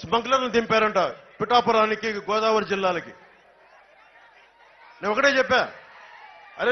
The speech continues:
నేను భారతీయుణ్ణి, ఎక్కడ అక్రమం జరిగినా, అన్యాయం జరిగినా ధైర్యంగా ఎదుర్కోగలను.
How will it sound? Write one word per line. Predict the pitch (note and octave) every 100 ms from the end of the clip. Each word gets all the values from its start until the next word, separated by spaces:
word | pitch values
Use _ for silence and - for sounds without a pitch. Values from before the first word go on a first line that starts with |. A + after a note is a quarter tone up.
| B3
నేను | A#3+ E3 D#3+
భారతీయుణ్ణి, | G#3+ B3 B3 A#3 G#3+ E3+ A2+ - _ _ - - - - - - - C#3+
ఎక్కడ | F#3 - B3+ A#3+
అక్రమం | B3 B3+ B3 A#3
జరిగినా, | A#3+ B3 A#3
అన్యాయం | A#3+ A#3+ A#3+ A3+
జరిగినా | G#3+ A#3+ G3+
ధైర్యంగా | A3+ A#3+ A#3
ఎదుర్కోగలను. | A3+ A3+ A3 F#3 D3